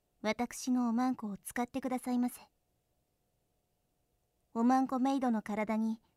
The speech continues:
おちんぽミルクをピュッピュしてくださいませ。このような感じの隠語使いでよろしいでしょうか。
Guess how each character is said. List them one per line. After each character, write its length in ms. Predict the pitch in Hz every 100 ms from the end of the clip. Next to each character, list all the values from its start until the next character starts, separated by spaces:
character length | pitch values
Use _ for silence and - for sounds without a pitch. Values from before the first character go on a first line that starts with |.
| _ _ _ _ _ _
お 120 | 190
ち 180 | - 247
ん 80 | 262
ぽ 100 | 269
ミ 140 | 269
ル 140 | 269 254
ク 160 | 190
を 60 | 170 -
ピ 80 | 320
ュ 20 |
ッ 40 | -
ピ 100 | 254
ュ 20 |
し 80 | 240
て 100 | 220
く 80 | -
だ 80 | 208
さ 160 | 220
い 60 | 214
ま 100 | 214
せ。 240 | - 190 _ _ _ _ _ _ _ _ _ _ _ _ _ _ _ _ _ _ _ _ _ _ _ _ _ _ _ _ _ _ _ _ _ _
こ 140 | - 247
の 120 | 269
よ 140 | 294 320
う 60 |
な 160 | 277 240
感 200 | 208 208
じ 120 | 220
の 100 | 220
隠 220 | 220 240
語 120 | 254
使 260 | 233 262 254
い 60 | 214
で 100 | 190
よ 100 | 190
ろ 80 |
し 180 | 220 -
い 20 |
で 80 | 247
し 140 | 226 196
ょ 40 |
う 20 |
か。 180 | - -